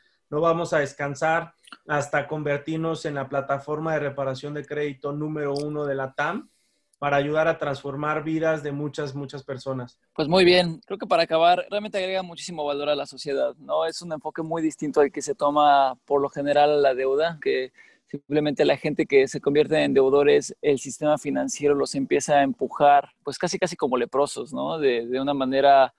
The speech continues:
Speaker 2: a, a marginalizar y, como decías, los empieza a encajonar a un punto donde ya no puedes tener acceso absolutamente a nada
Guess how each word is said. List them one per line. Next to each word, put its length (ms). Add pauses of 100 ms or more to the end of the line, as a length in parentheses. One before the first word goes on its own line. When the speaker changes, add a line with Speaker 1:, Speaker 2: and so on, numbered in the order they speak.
(260)
Speaker 2:
a, 600
a 20
marginalizar 1160
y, 180
como 220
decías, 340
los 160
empieza 320
a 20
encajonar 520
a 20
un 100
punto 360
donde 240
ya 80
no 80
puedes 260
tener 240
acceso 400
absolutamente 640
a 60
nada 340